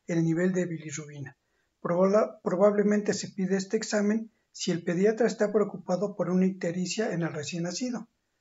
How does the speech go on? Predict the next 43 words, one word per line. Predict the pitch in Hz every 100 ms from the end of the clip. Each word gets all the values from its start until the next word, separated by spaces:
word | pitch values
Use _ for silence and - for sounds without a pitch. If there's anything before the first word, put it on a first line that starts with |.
| _
La | 156
mayoría | 156 160 170 190
de | 202
los | 208 214
recién | 208 226 214
nacidos | 190 220 226 -
tienen | 180 170
algo | 170 170 165
de | 151
ictericia. | - 156 139 120 - _ _ _ _ _ _ _ _
La | 180
ictericia | 180 226 262 277
se | 240 208
presenta | 202 185 196 208
en | 190
los | 165
bebés | 180 190 190
más | 196 202 -
grandes, | 208 214 190 196 196 190 -
los | 170 170
niños | 196 202 220 220
y | 190
los | 165 143
adultos. | 170 156 135 - - - _ _ _ _ _
Un | 208 208
examen | 196 208 202 180
de | 170
bilirrubina | 165 165 170 180 214 247 247
también | 196 196 202
se | 202
ordenará | 175 175 175 190
si | 208 214
el | 180
médico | 180 190 190 190
sospecha | 190 190 - 180 202
que | 196
una | 185 180
persona | 175 143 190 196 190 _ _ _
tiene | - 190 190
problemas | 170 175 185 185 175
en | 165
el | 160
hígado | 180 190 208 247